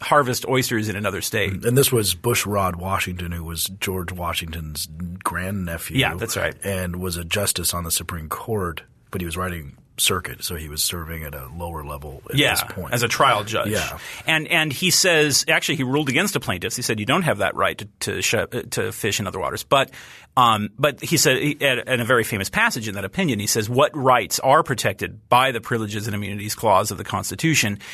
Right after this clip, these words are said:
Speaker 1: It includes the rights, among other things, to economic uh, freedom.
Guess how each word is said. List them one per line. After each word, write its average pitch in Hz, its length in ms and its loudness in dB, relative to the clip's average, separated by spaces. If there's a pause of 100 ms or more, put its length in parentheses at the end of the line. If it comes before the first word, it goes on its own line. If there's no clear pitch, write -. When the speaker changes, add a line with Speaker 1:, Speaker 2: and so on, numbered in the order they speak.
(120)
Speaker 1:
It 143 100 6
includes 131 540 2
the 120 80 4
rights, 110 540 2 (260)
among 113 220 4
other 98 180 0
things, 90 360 -6
to - 160 -2
economic 98 440 -4 (460)
uh, 117 160 -2
freedom. 135 360 -2